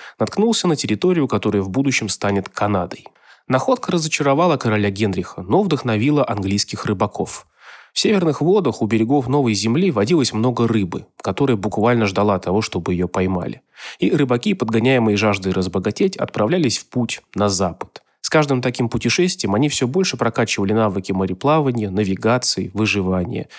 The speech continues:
что впоследствии очень сильно скажется на развитии английского флота. Видно, что Англия включилась в погоню за пряностями, ну, совсем немного отставая от своих соседей, но первые неудачи заставили ее сойти с дистанции.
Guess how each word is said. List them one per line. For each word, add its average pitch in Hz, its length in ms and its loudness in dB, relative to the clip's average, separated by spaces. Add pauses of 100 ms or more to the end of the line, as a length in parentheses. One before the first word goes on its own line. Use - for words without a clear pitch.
(120)
что - 160 2
впоследствии 147 600 0
очень 117 300 2
сильно 160 360 2
скажется 120 520 0
на 101 120 2
развитии 98 520 0
английского 95 600 -2
флота. - 460 -6 (160)
Видно, 156 420 2
что 110 240 2
Англия 156 320 4
включилась 127 520 0
в - 40 -12
погоню 117 380 2
за 104 160 2
пряностями, 123 580 -2
ну, 117 240 0
совсем 143 400 2
немного 120 460 2
отставая 98 560 0
от 92 80 -2
своих 95 300 -2
соседей, 92 640 -2
но 220 200 2
первые 143 440 0
неудачи 110 640 0
заставили 107 560 0
ее 98 220 2
сойти 101 360 -2
с 95 60 -4
дистанции. - 720 -6